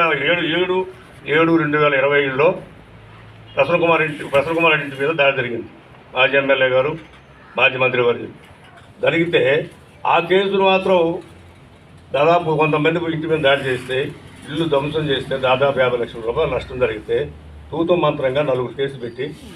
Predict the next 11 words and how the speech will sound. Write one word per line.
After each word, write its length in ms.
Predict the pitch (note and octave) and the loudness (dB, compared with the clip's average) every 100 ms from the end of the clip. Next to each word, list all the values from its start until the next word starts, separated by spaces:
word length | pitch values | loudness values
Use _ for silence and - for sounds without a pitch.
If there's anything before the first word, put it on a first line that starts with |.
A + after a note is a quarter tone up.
| - - - | -20 -20 -2
క్లోజ్ 220 | F3+ E3 | 0 2
చేసేసారు. 560 | C3 A2 - G2+ - - - - - - - - - - - | 0 -2 -8 -10 -12 -20 -20 -20 -20 -20 -20 -20 -20 -20 -10
ఇది 100 | C#3+ | -4
రెండు 180 | C#3+ D#3+ | 0 4
వేల 200 | G#3 G#3+ | 6 6
ఇరవై 300 | G3+ G3 G3+ | 2 2 4
మూడులో 200 | F#3+ G3 | 4 4
జరిగిన 260 | E3 D#3 C#3+ C3+ | 2 0 -2 -2
కేసుని 460 | C3+ F3+ F#3 F3+ | 0 0 0 -2
దీన్ని 260 | C#3 D3 C3+ | -2 -4 -4
తిరగదోడి 760 | C#3+ D#3 F3+ E3 D3 B2+ - | -2 2 2 2 2 0 -2